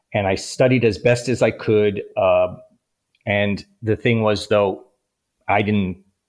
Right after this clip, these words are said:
save enough of money, of course, to go to any school that,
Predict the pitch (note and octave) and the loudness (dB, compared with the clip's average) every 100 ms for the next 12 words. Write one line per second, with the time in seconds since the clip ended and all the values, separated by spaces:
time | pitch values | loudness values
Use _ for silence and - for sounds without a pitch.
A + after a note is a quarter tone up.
0 | _ - - G#2+ G#2 F2+ F2+ - F2+ F#2+ | _ -18 -4 0 0 0 -2 -2 -4 -2
1 | F#2 F2+ F2 - F#2+ E2+ - F2 F#2 F2 | -2 -2 -4 -4 -4 -4 -6 -4 -2 -2
2 | F2 F2+ _ - A#2 - G#2 F#2 - - | -4 -8 _ -8 -6 -4 -6 -6 -8 -4
3 | G#2 G2+ F#2+ F#2 - _ _ _ - G2 | -2 0 0 -4 -12 _ _ _ -12 -2
4 | G#2 F#2+ F2+ - | 0 2 0 -6